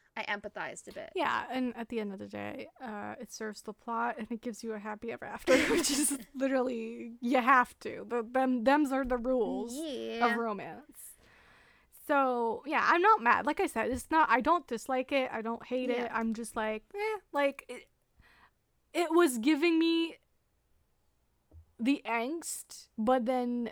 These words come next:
Speaker 2: the solution kind of took that away
Speaker 1: Mm,
Speaker 2: in a
Speaker 1: that's
Speaker 2: way.
Speaker 1: understandable.
Speaker 2: So, anyways. But we didn't talk about the, I, when you said climax, I thought you were gonna talk about the Bella
Speaker 1: No,
Speaker 2: stuff.
Speaker 1: I mean, that's, that's, I mean, climax of Rage and Mary's story.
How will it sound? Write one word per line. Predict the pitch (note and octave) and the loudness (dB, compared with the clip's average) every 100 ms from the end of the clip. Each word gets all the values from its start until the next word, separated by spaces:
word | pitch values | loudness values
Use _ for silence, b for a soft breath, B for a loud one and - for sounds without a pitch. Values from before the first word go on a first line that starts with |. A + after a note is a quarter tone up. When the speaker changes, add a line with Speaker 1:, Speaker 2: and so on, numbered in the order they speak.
| - | -6
Speaker 2:
the | A3+ B3 | -4 -2
solution | - B3 A#3+ A3 B3 | -2 -4 -4 -4 -6
kind | - A3+ | -2 -4
of | G#3+ - _ _ _ _ _ _ - | -4 -10 _ _ _ _ _ _ -6
took | B3+ - | -6 -4
that | A#3+ A3 | -4 -4
away | - C3 D#3+ - | -6 -10 -12 -12
Speaker 1:
Mm, | G#4 C5 C#5 A#3+ | -8 -8 -6 -6
Speaker 2:
in | A#4 | -4
a | |
Speaker 1:
that's | D5 C#5 | -6 -6
Speaker 2:
way. | E4 | -6
Speaker 1:
understandable. | C4+ - - - - - G#3+ _ _ _ _ _ _ _ | -8 -12 -20 -20 -20 -20 -20 _ _ _ _ _ _ _
Speaker 2:
So, | - A#3 - _ - | -10 -10 -12 _ -6
anyways. | B3+ - - - - - b b b b b b b b b b _ - | -6 -6 -14 -20 -20 -20 b b b b b b b b b b _ -2
But | C#4 | 0
we | D4 | 2
didn't | E4+ A4 | 0 0
talk | G4+ F#4+ F4+ | 0 -2 -2
about | E4 E4 | 0 0
the, | - C4 - | -2 -8 -6
I, | - C4+ C#4 | 2 2 2
when | C4+ D#4 | 0 0
you | F#4 | 0
said | - - | -4 -6
climax, | - C4 D#4 D4+ - - - | -2 -2 0 -2 -2 -4 -4
I | C4+ | -4
thought | C4+ E4+ D4 | 0 -2 -2
you | D4 | -4
were | D4 | -4
gonna | C#4 C4+ | -4 -4
talk | - B3+ | -6 -6
about | B3 A3+ | -4 -4
the | G#3+ | -4
Bella | A#3 C4 D4 | -4 -4 -2
Speaker 1:
No, | B3+ | 0
Speaker 2:
stuff. | D4+ F4+ C#4 | 2 2 2
Speaker 1:
I | D4 | 0
mean, | D#4+ C#4 | -2 -2
that's, | B3 C4+ C#4 - - | 0 0 -4 -10 -4
that's, | A#3 A#3 - | -4 -4 -2
I | A3 A3+ | 0 0
mean, | C4 B3 | -2 -6
climax | - A#3+ B3+ A#3 - | -4 -2 -2 -4 -6
of | G#3+ | -6
Rage | G3+ G3+ F#3+ | -4 -4 -4
and | F#3 | -8
Mary's | F3 E3+ D#3+ | -6 -8 -10
story. | - - A2+ - | -12 -12 -12 -14